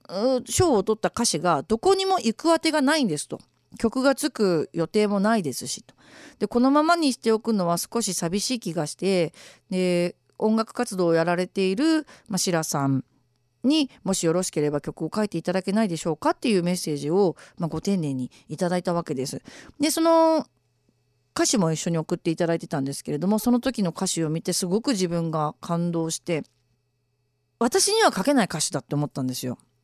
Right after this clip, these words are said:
うん。その黄色く続いているその点字ブロックがイエローラインであって、で、まあ、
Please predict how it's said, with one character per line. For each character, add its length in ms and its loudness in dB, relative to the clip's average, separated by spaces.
う 80 0
ん。 220 0
そ 140 -6
の 260 -2
黄 220 -2
色 180 2
く 140 -4
続 260 -2
い 60 -4
て 160 0
い 40 2
る 100 0
そ 100 -2
の 80 -2
点 180 0
字 140 -2
ブ 80 -2
ロ 100 2
ッ 60 -4
ク 340 -2
が 240 0
イ 120 0
エ 120 4
ロ 120 4
ー 20 2
ラ 160 4
イ 40 2
ン 60 0
で 80 0
あ 40 0
っ 60 -6
て、 380 0
で、 160 2
ま 140 2
あ、 100 0